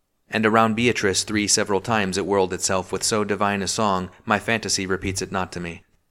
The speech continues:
Therefore the pen skips, and I write it not, since our imagination for such folds,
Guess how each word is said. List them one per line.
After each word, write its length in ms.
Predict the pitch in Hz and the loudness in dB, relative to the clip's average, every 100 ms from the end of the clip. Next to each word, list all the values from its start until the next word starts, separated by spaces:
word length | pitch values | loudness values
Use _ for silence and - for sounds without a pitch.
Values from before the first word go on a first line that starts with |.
| - | -2
Therefore 360 | 107 107 113 104 | 0 2 2 0
the 100 | 98 | 0
pen 200 | 110 104 | 0 0
skips, 400 | - 104 - 95 | 0 0 0 -4
and 160 | 90 | 0
I 80 | 90 | 0
write 220 | 92 92 | 0 0
it 100 | 92 | -2
not, 300 | 98 90 87 - | -2 -4 -6 -8
since 220 | - 113 | -4 2
our 120 | 113 107 | 4 4
imagination 680 | 107 107 104 117 110 101 | 4 0 0 0 0 -2
for 200 | 92 95 | -2 -2
such 240 | 90 95 - | -2 -4 -2
folds, 400 | 95 92 98 | -2 -2 -6